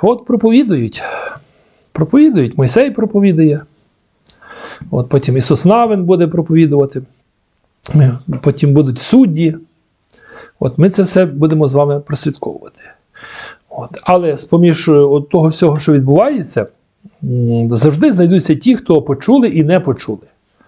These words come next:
От, до речі, ми чіпали тему, чому саме коліно Левита вибрано на священство. Я сказав, що якби вони нічим не відрізняються. Ну, насправді причина в тому, що,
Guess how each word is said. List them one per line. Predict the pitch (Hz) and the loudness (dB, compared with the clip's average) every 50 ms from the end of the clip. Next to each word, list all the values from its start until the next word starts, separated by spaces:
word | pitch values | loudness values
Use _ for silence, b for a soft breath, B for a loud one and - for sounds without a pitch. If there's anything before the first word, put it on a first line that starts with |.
| b b b b b b b b b b b b b | b b b b b b b b b b b b b
От, | 143 127 | 0 2
до | 139 190 | 4 4
речі, | 220 233 220 - 196 185 175 170 165 160 156 170 165 | 2 2 0 0 0 2 2 2 2 0 0 0 0
ми | 180 175 170 160 | 2 2 2 2
чіпали | 160 - 165 156 175 165 165 165 156 | 0 -2 -2 2 2 2 2 0 0
тему, | 160 214 208 180 165 151 143 139 | 0 0 0 2 0 0 0 -2
чому | 139 - 156 156 165 160 | 0 0 2 2 2 2
саме | 160 - 160 151 147 151 147 143 139 - - - - - 143 - | 2 0 -2 -2 0 -2 -4 -4 -6 -12 -20 -20 -20 -20 -14 -4
коліно | - 156 151 160 151 151 143 | -2 0 0 2 2 2 2
Левита | 143 151 151 156 135 - - 113 107 - _ _ _ _ _ | 2 2 2 2 0 0 -2 -4 -4 -6 _ _ _ _ _
вибрано | 123 123 160 160 156 165 160 151 151 | 0 2 2 2 2 0 0 0 0
на | 143 143 139 | 0 0 0
священство. | - 156 135 - - 131 110 101 - - _ - - - _ _ _ B B B B B B B B B B B B _ _ - | 0 -2 -2 -2 -2 -4 -4 -4 -8 -14 _ -20 -20 -20 _ _ _ B B B B B B B B B B B B _ _ -2
Я | 131 127 | -2 -2
сказав, | 123 - 147 143 165 160 160 | 0 2 2 2 2 2 0
що | - 156 143 139 | 0 0 0 0
якби | 131 135 143 156 | 0 0 2 2
вони | 151 156 151 151 151 | 2 2 2 0 0
нічим | 147 151 143 - - 156 143 | -2 -2 -2 0 -2 0 0
не | 143 143 | 2 0
відрізняються. | 147 143 147 151 135 135 123 107 107 110 107 - 151 | 0 2 0 -2 0 0 0 0 0 -2 -2 -2 0
Ну, | 185 285 262 | 0 2 2
насправді | 214 208 - - 208 202 185 156 160 156 | 0 0 2 0 0 0 0 -2 -6 -4
причина | 156 175 180 175 - 175 160 151 | -2 -2 -4 -2 0 0 0 0
в | 147 | 0
тому, | - 196 170 156 147 | 0 0 0 0 -4
що, | - - - 139 127 117 | -2 -2 -2 -2 -2 -4